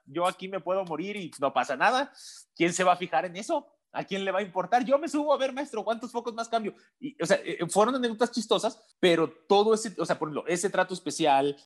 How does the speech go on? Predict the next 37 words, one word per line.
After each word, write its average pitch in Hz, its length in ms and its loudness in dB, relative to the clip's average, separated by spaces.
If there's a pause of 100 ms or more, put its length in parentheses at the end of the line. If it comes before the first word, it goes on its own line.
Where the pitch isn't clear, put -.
(120)
eh, 131 280 -2
la 139 200 8
manera 156 340 4
en 180 60 0
la 175 120 -2
que, 117 240 -4
en 127 80 -4
la 127 120 -2
que 135 80 -8
me 135 100 -4
hablaban, 135 580 4
todo, 160 400 0
todo 175 240 6
el 196 120 2
contexto 151 580 -4
de 147 60 2
lo 127 80 -6
que - 40 -16
estaba 143 220 0
sucediendo, 123 480 -8 (260)
eh, 160 80 0
probablemente 170 460 6
la, 139 140 8
la 139 160 8
madurez 151 400 4
que 180 100 -4
tenían 151 520 -6
en, 127 200 -12
en 127 160 -4
ese 139 160 -2
momento, 127 480 -4 (440)
sí 202 200 -2
me 180 120 0
hizo 127 180 -2
perder 110 320 0
piso, 120 560 -2 (520)
pero, 107 600 2